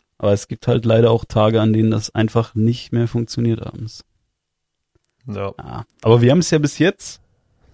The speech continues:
Speaker 1: toi, toi, toi, jede Woche, elf Wochen am Stück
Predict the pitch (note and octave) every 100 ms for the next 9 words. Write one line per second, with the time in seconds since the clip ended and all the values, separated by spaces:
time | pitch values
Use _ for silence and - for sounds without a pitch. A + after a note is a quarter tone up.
0 | - B2+ C3+ C3 A#2+ B2+ C3+ C#3+ C#3 _
1 | _ _ _ _ _ _ _ _ _ _
2 | _ _ - C3+ D3+ B2 A#2+ A2+ A#2+ A#2
3 | A#2 A2 A2+ A2 G#2+ G#2+ - A2 -